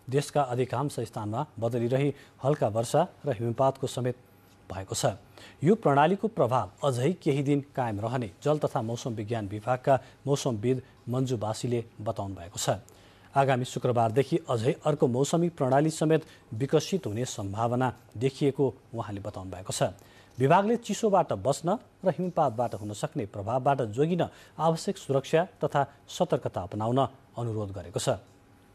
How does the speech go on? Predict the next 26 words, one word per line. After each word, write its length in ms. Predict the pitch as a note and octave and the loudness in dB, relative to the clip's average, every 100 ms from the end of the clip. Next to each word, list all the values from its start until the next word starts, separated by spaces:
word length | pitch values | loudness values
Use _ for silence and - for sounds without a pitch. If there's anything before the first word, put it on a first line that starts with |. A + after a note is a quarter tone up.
| _ | _
महाशाखाको 640 | A#2 A#2+ A2 C3+ D3+ C#3+ D3 - | -2 -2 0 0 0 2 0 0
पछिल्लो 420 | D#3+ - F#3 G3+ | -4 -2 0 0
विवरण 380 | D#3 D3 C#3 B2+ | 2 2 2 2
अनुसार 380 | A#2+ - C3 F#2+ - - | -4 0 -2 -2 -14 -12
आज 480 | - C3 D3 C#3 - | 0 2 2 0 -4
काठमाडौँ 400 | B2+ A#2 B2+ A#2+ | -2 -2 -2 -2
उपत्यकाको 560 | G#2 A2+ A2+ C3+ B2 D3+ C#3 - - | -4 -4 0 0 4 2 2 -10 -8
न्यूनतम 480 | A#2+ E3+ E3+ F3 E3+ - | -2 -2 -2 -4 -6 0
तापक्रम 400 | B2 A#2+ C3+ F2+ - | 0 2 -2 -4 -12
सात 260 | - B2 A2+ | -4 -2 -2
दशमलव 420 | A#2 - C3+ C3 - - _ | -4 -2 2 2 2 -6 _
शून्य 360 | - E3 D3+ A2 | -6 -2 -2 0
डिग्री 280 | A#2+ B2 E3 E3 | -2 -2 -4 -6
र 40 | |
अधिकतम 420 | A2+ A2 C3+ - C3 | -6 -2 0 0 0
तापक्रम 360 | A#2 B2 - D3 | 0 0 0 -4
अठार 380 | - - - A#2 | -4 -6 -2 -2
दशमलव 420 | G2+ - C3 C3 - - - | -4 -4 2 2 0 -10 -10
सात 240 | - A#2+ | -2 -2
डिग्री 260 | G2 A2 A2+ | -2 -4 -6
सेल्सियस 480 | - G#2 - G#2 - | -6 -8 -6 -10 -10
रहेको 240 | F#2+ F#2+ - | -16 -12 -8
छ। 100 | G#2+ F2+ - - - - | -8 -8 -16 -20 -20 -2
त्यस्तै 220 | F3 - | -2 6
आज 240 | G3+ D#3+ F#3 | 6 6 2
सबैभन्दा 600 | - F#3 G3+ B2+ B2 | 0 2 4 2 2